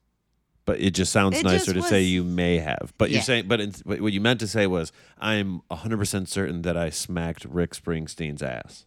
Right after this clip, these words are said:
Speaker 2: Springsteen. You think everyone's a Springsteen?
Speaker 1: What's his name?
Speaker 2: Rick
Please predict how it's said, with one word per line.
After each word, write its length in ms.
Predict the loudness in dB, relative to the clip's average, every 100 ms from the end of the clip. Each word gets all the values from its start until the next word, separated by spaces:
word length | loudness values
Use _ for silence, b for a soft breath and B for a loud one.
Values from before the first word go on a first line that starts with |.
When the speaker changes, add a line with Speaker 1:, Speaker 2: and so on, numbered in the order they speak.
| _
Speaker 2:
Springsteen. 920 | -8 -6 -8 -8 -10 -8 -8 -6 -8 -10 -6
You 120 | -4
think 220 | -2 -2
everyone's 460 | -2 -2 0 0 0
a 40 |
Springsteen? 600 | -4 -6 -2 -2 -2 -4 2
Speaker 1:
What's 160 | 2
his 140 | 4 4
name? 340 | 2 2 -4 _ _ _ -14
Speaker 2:
Rick 420 | 0 0 0 -4